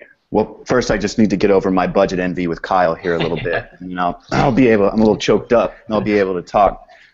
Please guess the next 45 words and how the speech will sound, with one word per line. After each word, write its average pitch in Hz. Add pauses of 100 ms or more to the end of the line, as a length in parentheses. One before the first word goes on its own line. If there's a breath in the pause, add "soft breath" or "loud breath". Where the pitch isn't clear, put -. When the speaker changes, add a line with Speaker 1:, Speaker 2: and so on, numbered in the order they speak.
(160)
Speaker 1:
But, 107
uh, 95
uh, 107
um, 92 (580)
you 120
know, 107
we, 117
we 123
do, 156
a-, - (220)
as 113
a 120
smaller, 123
um, 104
institution, 95
we 104
do 110
have 113
a, 101
a 95
much 95
smaller 92
marketing 90
budget. 87
And 90
one 117
of 127
the 110
things, 98
l-, 85
like 101
Kyle, 90
I, 92
I 92
do 110
have 104
some 92
freelance, 90
um, 87
capacities. 85
I 87
freelance 87
video, 85
I 82
freelance, 85